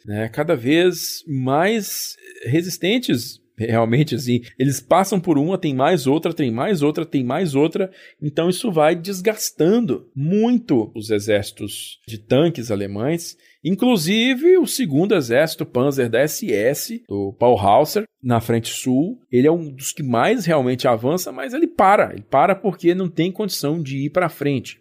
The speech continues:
E é nessa hora aí que vai acontecer a famosa Batalha de Prokhorovka. Qual que é a importância disso, gente? Batalha de Prokhorovka.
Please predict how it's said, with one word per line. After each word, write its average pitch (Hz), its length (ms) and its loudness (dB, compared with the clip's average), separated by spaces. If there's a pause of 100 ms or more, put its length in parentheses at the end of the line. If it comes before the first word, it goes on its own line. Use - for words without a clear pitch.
(240)
E 170 160 2
é 220 60 4
nessa 220 640 2
hora 151 240 6
aí 123 540 0 (100)
que 165 560 4
vai 156 320 2
acontecer 165 1000 0
a 127 100 -4
famosa 143 840 0
Batalha 131 960 2 (140)
de 123 480 -6
Prokhorovka. 175 1300 2
Qual 508 180 4
que - 120 2
é - 20 6
a - 20 6
importância 139 720 2
disso, 104 400 -4
gente? 92 220 -16
Batalha 151 800 0
de 135 220 -6
Prokhorovka. 147 1160 0